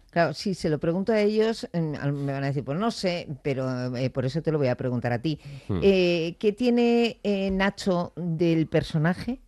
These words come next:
Speaker 1: Quiero decir, ¿por qué Nacho para ese personaje y por qué David para ese personaje?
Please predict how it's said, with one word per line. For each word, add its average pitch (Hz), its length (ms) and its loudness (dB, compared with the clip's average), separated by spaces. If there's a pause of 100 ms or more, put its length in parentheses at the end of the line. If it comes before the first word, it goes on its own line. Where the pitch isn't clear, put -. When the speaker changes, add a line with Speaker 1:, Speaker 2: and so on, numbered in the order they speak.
Speaker 1:
Quiero 214 200 4
decir, 208 440 2
¿por 185 220 2
qué 254 140 6
Nacho 254 460 2 (100)
para 202 160 2
ese 208 160 0
personaje 196 600 -2
y 180 60 -4
por 165 140 -6
qué 170 120 -2
David 151 360 0
para 123 180 -4
ese - 180 -10
personaje? 131 540 -14